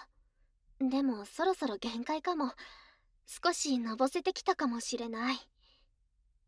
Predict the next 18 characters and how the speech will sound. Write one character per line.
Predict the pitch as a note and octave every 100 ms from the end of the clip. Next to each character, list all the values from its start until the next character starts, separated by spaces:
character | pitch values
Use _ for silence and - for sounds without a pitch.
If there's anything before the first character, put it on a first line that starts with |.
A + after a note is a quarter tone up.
| _ _ _ _ _ _
う | G4 A4+ F#4 - - - - -
ん、 |
わ | C#4+
か | G4 A4+
っ |
た | - G#4
よ。 | D#4+ C#4+ C4+ - - - _ _ _ _ _
じ | D#4
ゃ |
あ | D4+
今 | D#4 G4
か | G#4 E4+
ら | D4+
出 | E4
る | F#4
か | D#4+
ら | C4
ね。 | A#3+